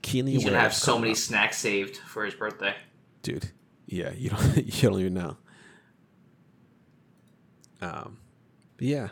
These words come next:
Speaker 1: no, it's, it's nuts. July, it's July already. We, we, we're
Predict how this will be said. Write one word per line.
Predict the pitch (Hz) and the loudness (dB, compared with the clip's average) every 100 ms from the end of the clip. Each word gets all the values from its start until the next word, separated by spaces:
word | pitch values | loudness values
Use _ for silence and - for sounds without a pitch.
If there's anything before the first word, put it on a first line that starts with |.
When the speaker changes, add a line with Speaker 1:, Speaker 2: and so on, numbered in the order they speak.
| - _ _ - | -14 _ _ -8
Speaker 1:
no, | 107 | -6
it's, | 80 - - - - | -8 -12 -16 -18 -20
it's | - | -10
nuts. | 92 104 - | -8 -8 -10
July, | - - - 90 95 78 - - _ | -12 -12 -8 -6 -6 -6 -10 -16 _
it's | - | -18
July | - 87 92 | -8 -4 -4
already. | 98 87 62 | -2 -4 -6
We, | 69 | -8
we, | 82 | -8
we're | - 95 | -8 -10